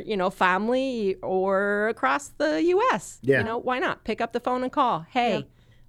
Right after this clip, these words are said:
Speaker 1: what are you
Speaker 3: Yep.
Speaker 1: doing there?"
Speaker 3: Yep.
Speaker 1: Um, so, uh, that's just wonderful. It's, uh, Holy Spirit glue in our
Speaker 2: <laughs>
Speaker 1: church, bringing us together, right?
Speaker 2: Yeah.
Speaker 1: So,
Speaker 3: Spirit glue.
Speaker 1: yeah.
Speaker 3: I like it.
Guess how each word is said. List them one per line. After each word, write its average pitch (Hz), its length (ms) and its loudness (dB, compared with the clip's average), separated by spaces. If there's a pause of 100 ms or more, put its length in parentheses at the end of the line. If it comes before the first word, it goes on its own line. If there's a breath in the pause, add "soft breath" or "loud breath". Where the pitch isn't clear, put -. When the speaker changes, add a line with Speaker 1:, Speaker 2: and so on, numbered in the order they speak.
Speaker 1:
what 202 160 0
are 208 40 2
you 214 60 2
Speaker 3:
Yep. 214 80 0
Speaker 1:
doing 214 240 4
there?" 160 300 -4 (100)
Speaker 3:
Yep. 220 160 -4
Speaker 1:
Um, 156 360 -6 (300 soft breath)
so, 190 600 -2 (220)
uh, 143 220 -10 (240)
that's 185 300 -4
just - 200 -12
wonderful. 165 560 -6 (120)
It's, - 320 -8
uh, 160 300 -6 (720 soft breath)
Holy 247 300 2
Spirit 214 500 -2
glue 190 460 2 (120)
in 185 180 0
our - 120 4
Speaker 2:
<laughs> - 140 -4
Speaker 1:
church, 196 300 2 (160)
bringing 220 360 2
us 196 280 2
together, 220 600 4 (140)
right? 202 280 2
Speaker 2:
Yeah. 110 240 -2
Speaker 1:
So, 107 100 -6 (100)
Speaker 3:
Spirit 180 300 2
glue. 214 240 -8 (140)
Speaker 1:
yeah. 185 300 2 (160)
Speaker 3:
I 214 80 -4
like 208 260 -4
it. 196 200 -8